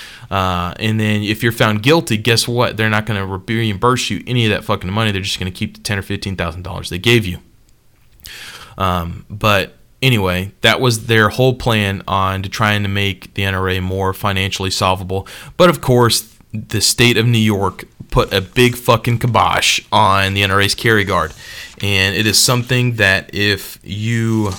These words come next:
have kept up with it, it is very, <laughs> very fucking telling, because what happened was, is the state of New York,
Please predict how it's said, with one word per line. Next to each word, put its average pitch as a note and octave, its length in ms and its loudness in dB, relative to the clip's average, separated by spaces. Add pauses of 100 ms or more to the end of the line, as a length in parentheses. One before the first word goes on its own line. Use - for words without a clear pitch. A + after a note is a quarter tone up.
(520)
have G2 200 -10
kept A2+ 240 0
up A#2+ 160 -2
with C#3 100 2
it, - 220 -4 (400)
it G#2 160 -4
is G2 280 -4
very, G#2 760 0 (580)
<laughs> - 540 -14
very D3+ 340 4
fucking A#2+ 360 0
telling, E2+ 300 -8
because G#2 520 0
what B2+ 180 0
happened G2 480 0
was, F#2 300 -4 (840)
is A2 240 -2
the A2 80 -6
state D3 240 4
of C#3+ 80 2
New C#3 80 4
York, G2 400 0